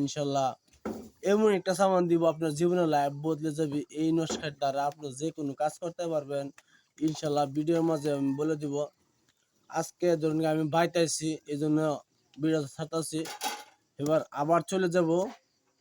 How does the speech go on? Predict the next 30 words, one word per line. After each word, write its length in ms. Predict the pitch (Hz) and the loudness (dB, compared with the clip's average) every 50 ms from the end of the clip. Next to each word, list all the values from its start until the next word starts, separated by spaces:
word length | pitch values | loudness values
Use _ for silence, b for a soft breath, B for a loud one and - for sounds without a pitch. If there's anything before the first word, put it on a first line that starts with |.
| _ - _ _ _ | _ -20 _ _ _
আবার 260 | 139 151 160 170 175 | 0 0 2 4 2
চলে 220 | 170 - 190 185 180 | 2 2 0 0 0
যাব 140 | 170 175 170 165 | 2 2 2 2
বাইরে, 280 | 151 147 165 165 160 160 | 4 4 4 4 4 4
আমি 180 | 156 151 156 151 | 2 2 2 0
বিদেশে 320 | 147 151 160 160 165 156 143 | 0 -2 -2 -2 -2 -2 -4
চলে 220 | - 156 156 156 | -6 -6 -6 -4
যাব, 140 | 151 160 151 147 | -2 -2 -2 -2
এই 80 | 147 143 | -2 -4
জন্য 240 | 139 147 151 151 160 160 156 151 - _ B B B B B B B B B B _ 123 | -2 -2 0 0 2 0 -2 -4 -8 _ B B B B B B B B B B _ -2
ভিডিও 180 | 147 156 165 | 2 2 2
ছাড়তে 320 | 147 - 160 165 151 160 175 | 2 0 -2 -2 0 0 -2
পারি 220 | 160 165 156 156 151 | 0 0 0 0 2
না। 120 | 160 175 190 214 254 - _ _ _ _ _ _ _ _ _ _ _ _ _ _ - - _ _ _ _ _ _ _ _ - _ _ _ | 2 2 2 2 0 -6 _ _ _ _ _ _ _ _ _ _ _ _ _ _ -20 -20 _ _ _ _ _ _ _ _ -20 _ _ _
এমন 260 | 147 175 190 196 202 202 196 175 | 0 0 2 2 0 0 -2 -2
সামান 200 | - 190 190 185 180 | 0 0 2 4 2
একটা 200 | 170 160 180 175 | 2 2 0 0
দিব 220 | 165 180 175 170 170 | 2 2 2 4 4
আজকে, 340 | 160 165 165 - - 175 165 151 147 143 - - _ _ _ _ _ _ _ - - _ _ | 4 2 2 0 -2 0 0 2 0 0 -4 -14 _ _ _ _ _ _ _ -20 -20 _ _
আপনার 320 | - - 143 160 160 170 165 151 | -8 -8 -6 -2 0 0 0 2
জীবনের 260 | 151 170 170 175 170 160 | 2 2 4 4 4 4
লাইফ 200 | 151 147 147 143 | 4 4 4 2
বদলে 300 | 143 156 160 156 165 160 | 0 -2 0 0 0 0
যাবে। 200 | 151 156 147 139 | 0 0 -2 -4
যদি 140 | 139 131 151 156 | -6 -2 0 0
আপনি 240 | 151 151 156 156 151 147 143 | 0 0 0 -4 -4 -4 -2
কাজ 200 | - 165 165 165 - | -2 -2 -4 -4 -2
করতে 280 | - 180 175 165 170 165 - | -2 -2 -2 -2 -4 -6 -2
চান, 140 | - 156 147 143 - | -2 -2 -2 -2 -4
শিখতে 320 | - 190 190 - _ 170 | -6 -6 -6 -4 _ -4